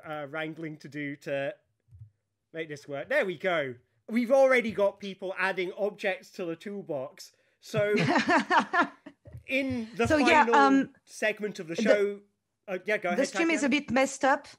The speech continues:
Speaker 2: Yeah, the, the, the stream is a bit messed up right now. It's because we switched to have two screens coming from, two cameras coming from Phoenix.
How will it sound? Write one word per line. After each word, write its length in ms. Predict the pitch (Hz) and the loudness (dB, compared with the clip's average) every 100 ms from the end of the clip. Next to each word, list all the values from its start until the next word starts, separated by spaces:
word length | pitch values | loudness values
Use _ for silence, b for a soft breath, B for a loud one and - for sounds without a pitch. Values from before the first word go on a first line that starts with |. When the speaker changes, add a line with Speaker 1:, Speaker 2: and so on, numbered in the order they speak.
| _ | _
Speaker 2:
Yeah, 260 | 247 285 269 | 2 4 6
the, 140 | 247 | 4
the, 140 | 220 277 | 2 2
the 200 | 202 262 | 2 0
stream 260 | - 311 | 0 0
is 120 | 285 247 | 0 0
a 40 | |
bit 160 | 240 - | -4 0
messed 240 | 240 - | -2 0
up 160 | 262 269 | -2 0
right 160 | 269 | 0
now. 180 | 285 294 | 2 0
It's 120 | 262 | 0
because 320 | 240 233 240 - b b | -4 -4 -4 -6 b b
we 220 | 190 269 262 | -2 0 0
switched 420 | - 269 - - | -2 -4 -4 -4
to 160 | 262 | -2
have 320 | 247 240 233 175 - | 0 2 0 -2 -8
two 180 | - 269 | -2 -2
screens 380 | - 277 254 | -2 -2 -2
coming 360 | - 247 240 233 | -2 -2 0 -2
from, 220 | 220 226 | -4 -6
two 180 | 202 269 | -2 -4
cameras 460 | 262 254 254 247 247 | 0 0 0 -2 -2
coming 300 | 233 226 226 | -4 -4 -4
from 260 | 240 220 | -2 -2
Phoenix. 400 | 220 226 240 277 | -2 -4 -4 -6